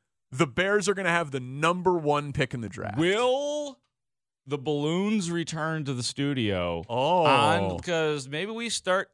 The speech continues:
Speaker 2: to plan this right now for you and Spiegel.
Speaker 1: Oh, so a Q B one, we call it the Q B one and one.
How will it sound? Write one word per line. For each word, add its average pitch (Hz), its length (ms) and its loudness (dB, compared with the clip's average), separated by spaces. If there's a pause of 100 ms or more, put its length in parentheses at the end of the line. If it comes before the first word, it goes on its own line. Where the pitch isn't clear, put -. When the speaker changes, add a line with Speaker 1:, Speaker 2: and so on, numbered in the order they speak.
Speaker 2:
to 143 60 -14
plan 165 440 0
this 151 240 -4
right 127 380 0
now 120 380 2
for 117 140 -6
you 110 260 0
and 101 120 -2
Spiegel. 78 500 -4
Speaker 1:
Oh, 123 100 0
so 139 140 0
a 120 60 0
Q 202 440 -2
B 190 200 -2
one, 160 440 0 (520)
we 107 80 -14
call 156 200 2
it - 40 -4
the - 60 -8
Q 175 240 -2
B 165 120 -2
one 147 240 2
and 170 240 2
one. 92 320 -6